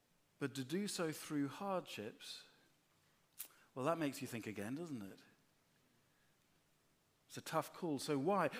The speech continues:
Why, why does Paul bother? Why should we bother? And more importantly, why should we encourage our children and the next generation to bother?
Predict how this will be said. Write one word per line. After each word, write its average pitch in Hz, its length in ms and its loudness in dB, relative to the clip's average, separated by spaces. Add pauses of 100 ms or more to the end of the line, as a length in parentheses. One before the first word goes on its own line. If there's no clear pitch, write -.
Why, 247 420 12 (600)
why 247 180 10
does 294 160 10
Paul 269 420 10
bother? 151 300 12
Why 254 260 12
should 180 320 6
we 269 240 12
bother? 143 520 12 (360)
And 214 160 12
more 247 200 12
importantly, 226 460 8
why 233 220 12
should 226 220 4
we 196 100 8
encourage 196 760 6
our 175 180 8
children 170 460 6
and 170 120 6
the 190 60 8
next 196 240 6
generation 185 760 6
to 151 100 6
bother? 120 440 6